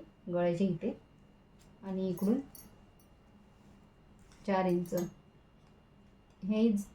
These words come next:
हे जे माप असतं तिरपी लाईन, ती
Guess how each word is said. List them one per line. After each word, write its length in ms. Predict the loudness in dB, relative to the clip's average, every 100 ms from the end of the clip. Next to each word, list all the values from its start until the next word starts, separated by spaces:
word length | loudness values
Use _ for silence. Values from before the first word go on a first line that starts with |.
| -4
हे 200 | 0 4
जे 80 | 4
माप 320 | 6 4 4
असतं 300 | 2 0 -2 0
तिरपी 320 | 0 0 0
लाईन, 180 | 0 0
ती 840 | -2 -10 -20 -20 -18 0 2 2